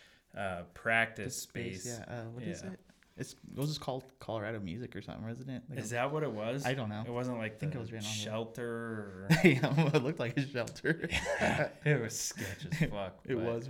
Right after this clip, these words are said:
Speaker 2: I was, like, nervous about leaving my gear there. I was just like, "Dang, I don't know."
Speaker 1: Yeah.
Speaker 2: They had, like, had, they had, like, a caretaker guy. I forgot his name. Jimmy? No, I
Speaker 1: Yeah.
Speaker 2: think I was, I forget what it was,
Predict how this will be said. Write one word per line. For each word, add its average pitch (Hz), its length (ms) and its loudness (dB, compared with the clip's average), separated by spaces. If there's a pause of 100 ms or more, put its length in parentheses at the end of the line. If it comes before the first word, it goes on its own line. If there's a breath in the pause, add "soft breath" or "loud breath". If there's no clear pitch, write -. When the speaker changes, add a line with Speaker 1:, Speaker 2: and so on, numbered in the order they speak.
(140)
Speaker 2:
I 123 60 4
was, 123 100 4
like, 120 200 0
nervous 113 300 0
about 113 160 -2
leaving 113 180 -2
my 107 120 -4
gear 110 260 -4
there. 113 320 -4
I 131 40 -6
was 131 140 -10
just 139 160 -14
like, - 200 -18
"Dang, 151 240 -6
I - 20 -6
don't 160 160 -4
know." 147 240 -4 (540 loud breath)
Speaker 1:
Yeah. 131 60 -18 (500 loud breath)
Speaker 2:
They 131 80 -2
had, 123 100 0
like, 117 240 -6
had, 120 260 -6
they 120 60 -4
had, 120 140 -4
like, 110 140 -10
a 82 200 -6 (260)
caretaker 120 540 -6
guy. 139 380 -8 (420)
I - 60 -12
forgot 117 220 -8
his 113 180 -8
name. 107 280 -6
Jimmy? 180 380 -4 (240)
No, 127 240 -6
I 123 40 -4
Speaker 1:
Yeah. 98 260 -4
Speaker 2:
think 135 100 -6
I 123 60 -6
was, 123 80 -16 (640 soft breath)
I 135 60 0
forget 127 180 2
what 107 100 -2
it - 40 -2
was, 110 140 -8